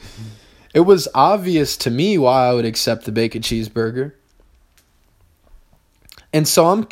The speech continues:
I'm not comparing us. I'm comparing our psychology in those moments. And what I'm realizing about,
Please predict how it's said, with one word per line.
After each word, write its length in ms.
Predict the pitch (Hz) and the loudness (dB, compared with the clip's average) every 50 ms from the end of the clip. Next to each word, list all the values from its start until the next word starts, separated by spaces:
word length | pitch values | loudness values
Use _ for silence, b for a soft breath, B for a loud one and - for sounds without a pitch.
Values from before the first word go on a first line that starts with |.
| - - | -2 0
I'm 140 | 180 208 | 0 2
not 160 | 240 - - - | 2 0 0 -2
comparing 440 | 156 147 - 180 170 147 127 127 | -4 -2 0 2 2 2 2 2
us. 360 | 170 160 120 113 - - - - | 0 0 0 -2 -6 -10 -8 -4
I'm 160 | 143 156 151 | -4 -2 -2
comparing 420 | 170 156 - - 170 156 147 143 131 | -2 -2 0 0 0 0 0 0 0
our 160 | 123 123 117 | 0 -2 -2
psychology 720 | - - 120 110 110 - 135 135 151 156 151 131 135 139 | -2 -2 -4 -4 -2 0 2 2 2 2 0 -2 -4 -4
in 120 | 131 123 117 | -4 -2 -2
those 200 | 113 110 110 113 | -4 -6 -6 -4
moments. 680 | 117 131 156 160 117 - 78 - - - - - - _ _ _ _ _ b b b b b b b b b b b b b b b | -4 -4 -4 -4 -6 -8 -12 -16 -14 -12 -12 -12 -14 _ _ _ _ _ b b b b b b b b b b b b b b b
And 200 | 156 143 135 139 | -2 0 2 2
what 100 | 156 156 | 2 2
I'm 220 | 151 147 147 123 110 | 2 0 -2 -4 -6
realizing 840 | 117 123 143 160 180 175 151 131 120 117 110 113 123 113 113 113 | -4 0 2 2 4 4 2 2 0 -2 -4 -6 -6 -6 -4 -4
about, 460 | 113 113 110 113 110 110 110 - _ | -4 -4 -4 -2 -4 -4 -6 -10 _